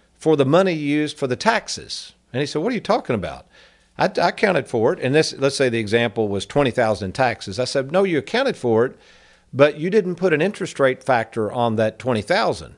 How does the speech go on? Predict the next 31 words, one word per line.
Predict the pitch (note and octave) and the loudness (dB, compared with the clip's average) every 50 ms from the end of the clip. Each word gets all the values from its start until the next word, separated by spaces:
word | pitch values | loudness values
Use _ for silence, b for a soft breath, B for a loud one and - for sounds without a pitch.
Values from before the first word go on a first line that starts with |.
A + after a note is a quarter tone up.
| _ - | _ -6
And | C#3+ D#3+ | -6 -6
he | E3 | -4
said, | E3 E3+ D#3+ | -4 -4 -2
"What | E3 G#3+ | 0 0
are | G#3 | 0
you | E3+ | 0
talking | E3+ - F#3+ G3+ F#3+ - B2+ | 0 -2 -4 -2 -2 -4 -4
about?" | G#2 F#2+ F#2 G2+ | -2 -2 -2 -4
I | B2+ D3 | -4 -6
said, | C#3+ - C#3 C3 | -8 -8 -4 -2
"Well, | C3 C#3+ F#3 A3+ A3+ | 0 0 0 -2 -2
I | D3 | -2
mean, | B2+ C3 C3 A#2+ A2+ G#2 B B B B B B | -2 0 0 -2 -2 -6 B B B B B B
logically, | - B2 D#3 G3+ A3+ G#3 F#3 C#3 - A#2+ G#2+ A2 C#3+ F3+ - _ b b b b b b b b b | 2 4 4 4 2 -2 -6 -2 0 0 0 0 -2 -4 -10 _ b b b b b b b b b
if | - B2+ A#2+ G2 | -4 -4 -2 -2
you | A2+ F3+ | -2 0
do | G3 G#3+ G3+ | 4 4 4
a | F#3 | 4
Roth | D3+ D3 D3+ D3+ D3+ D3+ - | 4 4 4 4 2 2 -2
conversion | - B2+ A2+ A#2 C#3 D3+ D3 B2 F#2 G2 G2 A2 C3+ C3+ _ _ _ _ _ b b b b b b b b | -6 -2 0 2 2 2 2 0 -2 -4 -6 -6 -8 -12 _ _ _ _ _ b b b b b b b b
and | - A#2+ A#2 | -6 -4 -2
you | C3 D#3+ F3 | 0 2 4
had | F3+ E3+ D3+ | 4 4 2
to | C#3 A#2+ | 0 -2
pay | - - D#3 D3+ C#3+ | 0 2 2 2 2
the | B2+ | 2
government | A2 G2 A#2 D3+ F3 E3 D3 B2 A#2 A2 - | 0 2 2 4 4 2 0 -4 -6 -6 -8
twenty | - - D#3 E3 F3 E3 D3 | -8 -2 0 0 2 2 0
thousand | - - C#3+ C#3+ C#3 C3+ C#3 A#2+ A#2+ | 0 0 2 2 4 4 2 0 -2
in | A#2 A2 | -6 -6
taxes, | G#2 - D3+ D3+ F3 G#3+ - - - A2+ G#2+ C3+ E3 E3 - - - | -2 0 0 0 0 -2 -4 -6 -4 -4 -4 -4 -6 -10 -14 -16 -18